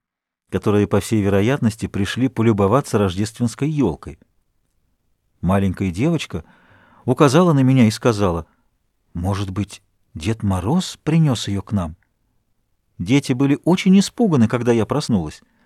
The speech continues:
Я сказала, что не обижу их, и они перестали бояться меня.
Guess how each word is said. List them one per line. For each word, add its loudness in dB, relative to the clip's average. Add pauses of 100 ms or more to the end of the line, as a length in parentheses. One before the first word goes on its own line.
(880)
Я 0
сказала, 4
что -2
не 4
обижу 4
их, -6 (640)
и 0
они 6
перестали 0
бояться -4
меня. -6